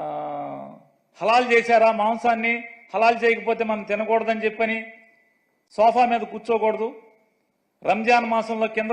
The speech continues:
కూర్చోవాలి, మంది ఇది పెద్ద మాంసమేనా అని చెప్పి గబగబా అడిగి తిన్నారు, ఆయనేనా? పెద్ద మొక్కలు అని చెప్పి అడిగి తిన్నారు, ఆయనేనా?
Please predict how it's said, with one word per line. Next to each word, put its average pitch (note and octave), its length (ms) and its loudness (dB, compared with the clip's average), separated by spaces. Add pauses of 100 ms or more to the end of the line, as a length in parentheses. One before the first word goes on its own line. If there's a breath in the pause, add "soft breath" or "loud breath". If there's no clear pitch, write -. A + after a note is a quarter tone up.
కూర్చోవాలి, A3+ 520 2 (2500)
మంది G3 260 -4
ఇది G3+ 120 -4 (100)
పెద్ద F#3+ 220 -2
మాంసమేనా A3+ 520 0
అని G#3+ 120 -8
చెప్పి A3 300 -6
గబగబా G#3+ 420 0
అడిగి A3+ 240 -4
తిన్నారు, A3 300 0
ఆయనేనా? A#3 320 0 (1600)
పెద్ద F3 240 -4
మొక్కలు A#3 280 -2
అని G#3+ 100 -4
చెప్పి G#3+ 400 -4 (100)
అడిగి G#3 220 -6
తిన్నారు, G#3 280 -2
ఆయనేనా? A3 280 -4